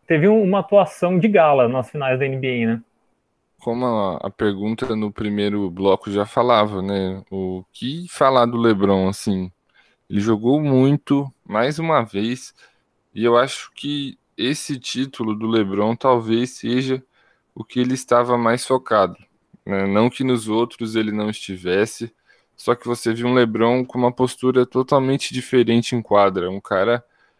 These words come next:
Speaker 2: que não aceitava nada além da vitória, e eu acho que muito disso é em razão da temporada passada dele, que ele chegou no Lakers e ficou de fora dos playoffs,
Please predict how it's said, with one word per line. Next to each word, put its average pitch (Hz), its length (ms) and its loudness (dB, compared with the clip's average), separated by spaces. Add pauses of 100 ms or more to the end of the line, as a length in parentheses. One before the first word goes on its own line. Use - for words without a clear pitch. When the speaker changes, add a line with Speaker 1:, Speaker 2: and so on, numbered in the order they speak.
(140)
Speaker 2:
que - 140 -4
não 120 160 2
aceitava 127 840 4
nada 127 440 2
além 131 240 -2
da 123 100 0
vitória, 117 640 -4 (540)
e 110 80 -6
eu 117 100 4
acho 123 160 2
que 127 100 -6
muito 127 360 -2
disso 120 560 -6
é 113 100 -2
em 131 80 0
razão 123 460 0
da 107 100 0
temporada 139 540 2
passada 120 600 2
dele, 98 360 -10
que - 160 -10
ele 117 100 -6
chegou 117 320 -4
no 131 120 -4
Lakers 120 440 0
e 120 100 -6
ficou 123 360 0
de 123 120 -6
fora 123 380 2
dos 123 140 -10
playoffs, 110 680 0